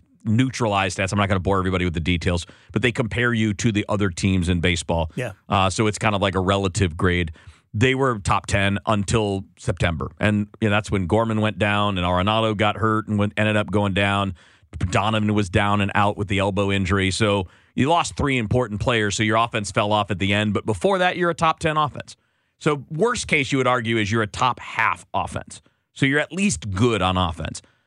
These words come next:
Speaker 1: Um, and you've got some guys that could be better. I mean, Jordan Walker could be significantly better this year than he was last year.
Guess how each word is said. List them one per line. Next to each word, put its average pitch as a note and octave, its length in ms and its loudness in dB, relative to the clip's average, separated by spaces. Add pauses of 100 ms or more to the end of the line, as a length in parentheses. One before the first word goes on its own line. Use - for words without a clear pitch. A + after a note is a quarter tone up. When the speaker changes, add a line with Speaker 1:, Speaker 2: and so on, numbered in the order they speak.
(220)
Speaker 1:
Um, G#2 560 0 (640)
and B2 640 0
you've B2 200 0
got D3 220 0
some D3 140 -2
guys C#3+ 220 2
that - 140 -6
could D3 160 0
be C3+ 120 -2
better. B2 360 0
I F#2 40 -2
mean, G#2+ 300 0 (100)
Jordan B2 260 0
Walker B2+ 300 0
could A2+ 200 -2
be B2+ 140 -2
significantly A2 680 -2
better F#2 260 2
this F#2 220 0
year F#2+ 120 0
than F#2 120 0
he F#2 80 0
was F2+ 280 0
last E2 280 -6
year. - 160 -6